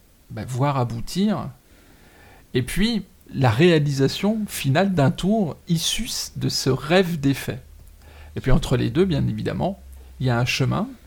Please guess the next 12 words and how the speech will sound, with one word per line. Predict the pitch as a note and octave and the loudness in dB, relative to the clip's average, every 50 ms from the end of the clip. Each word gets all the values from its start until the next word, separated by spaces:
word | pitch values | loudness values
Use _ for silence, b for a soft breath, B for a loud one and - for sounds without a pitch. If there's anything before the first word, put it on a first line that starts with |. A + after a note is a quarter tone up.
| B B B B B B B | B B B B B B B
qui | - - - C3+ | -10 -4 -2 -2
est | B2+ - - - - - - | -2 -4 -8 -20 -20 -12 -6
plus | - C#3+ D3+ F3 F#3+ F#3+ G3 F3+ E3+ D#3+ | -4 -2 0 0 0 -2 -2 -4 -4 0
ou | D#3 | 0
moins | D#3 D3+ D3+ D#3 D#3 D#3+ | 2 2 2 2 2 0
sinueux, | C#3+ - - - - D3 C#3 C3 B2 A#2 C3+ A3+ C4 - - - - - - - _ _ B B B B B B B B B B B - - | 0 -2 -2 -4 -2 0 0 2 0 0 -2 -2 -2 -4 -6 -6 -8 -12 -20 -20 _ _ B B B B B B B B B B B -12 -8
euh, | B2+ A#2+ - - - - - - - - - A1+ - - - - - - - | -6 -6 -6 -8 -10 -10 -12 -14 -14 -16 -16 -18 -18 -18 -20 -20 -20 -14 -8
et | - B2+ B2+ B2+ | -4 -4 -4 -4
qui | - - D3+ D3 | -6 -6 -6 -6
peut | - - D3 C#3+ C3+ - | -2 0 0 0 2 2
être, | - D#3+ F#3+ F#3+ - - - - - - _ _ _ _ _ _ _ _ _ b b b b b b b b b b b | 2 2 2 2 -2 -12 -14 -16 -20 -20 _ _ _ _ _ _ _ _ _ b b b b b b b b b b b
euh, | - - | -10 -10